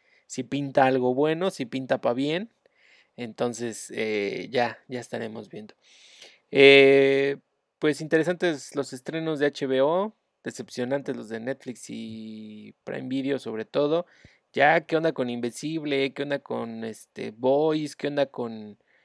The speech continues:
eh, cuál era la otra? Este, se me olvidó el... Pero ya,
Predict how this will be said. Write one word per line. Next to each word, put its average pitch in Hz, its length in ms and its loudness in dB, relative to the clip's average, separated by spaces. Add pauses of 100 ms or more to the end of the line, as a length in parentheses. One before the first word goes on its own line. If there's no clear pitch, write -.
(340)
eh, 110 1040 -4
cuál 127 160 -10
era 131 100 -6
la 120 120 -8
otra? 120 360 -8 (240)
Este, - 600 -14 (680)
se 113 140 -16
me 104 80 -16
olvidó 110 260 -10
el... 113 200 -14 (460)
Pero 127 600 6
ya, - 420 -8